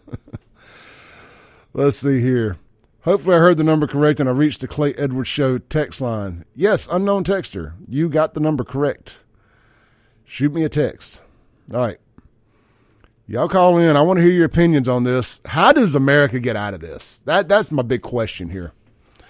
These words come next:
How does all this end? I had a fella stop by the dealership yesterday just to shoot the breeze with me. Shout out to him this morning. And we didn't even get into this crazy talk. We got to talking about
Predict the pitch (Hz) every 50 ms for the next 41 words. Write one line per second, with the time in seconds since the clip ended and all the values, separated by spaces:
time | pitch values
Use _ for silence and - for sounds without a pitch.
0 | _ - - - _ _ - 160 208 - - 233 160 151 143 151 160 160 143 139
1 | 131 - 127 123 127 120 120 135 190 254 247 160 123 - 151 151 147 131 123 107
2 | 101 - _ - - - - 156 151 131 139 135 127 117 110 120 139 143 127 113
3 | - - 123 107 - 123 120 117 - - 123 120 117 120 - - - - - 151
4 | 143 - 120 101 135 139 139 131 127 117 98 123 123 113 110 101 87 - _ _
5 | _ _ _ _ _ _ _ - - 165 156 147 139 127 - 127 123 135 131 120
6 | 110 107 117 120 110 98 85 71 - - _ _ _ _ _ _ _ _ _ _
7 | _ _ _ _ _ _ - _ _ _ _ _ _ _ _ _ _ _ _ _
8 | _ _ _ _ _ _ - 151 190 254 294 254 208 190 170 156 143 170 165 160
9 | 143 135 160 160 - - - 139 139 147 151 95 110 104 - 117 104 98 101 -
10 | - - _ _ _ _ _ _ _ 143 190 277 294 247 220 175 139 - 151 135
11 | 135 - 135 131 117 113 127 127 123 120 117 - -